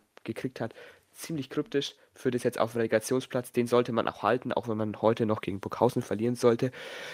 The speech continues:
Ähm, den hat man, denke ich, sicher, aber wenn man oft verliert, dann hat man den auch nicht mehr sicher, weil Hankofen Heining theoretisch auch nachschieben kann und man hat das Potenzial dazu,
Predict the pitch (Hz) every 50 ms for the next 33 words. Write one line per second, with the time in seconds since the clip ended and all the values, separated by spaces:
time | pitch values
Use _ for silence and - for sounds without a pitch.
0 | - - - - - 110 110 87 - - - - - - 127 120 123 - 131 -
1 | - 139 127 123 120 - - 117 113 - - 131 120 - - 120 135 - - 170
2 | 175 175 - - - _ _ - 113 120 120 117 - 117 113 113 110 - - -
3 | 113 - - 117 107 123 131 - 107 107 104 - 110 104 104 101 - 107 113 113
4 | - 104 95 - 98 113 - 120 113 110 92 95 101 107 90 - - 95 90 -
5 | 107 104 - 101 107 107 104 - 104 104 104 - - - 101 104 90 98 - -
6 | - 113 113 107 - - 120 123 - 113 113 - - _ _ _ _ - - _
7 | _ - 101 104 - - 117 - 107 104 - - - 104 101 101 - - 107 107
8 | 104 101 - - 107 104 104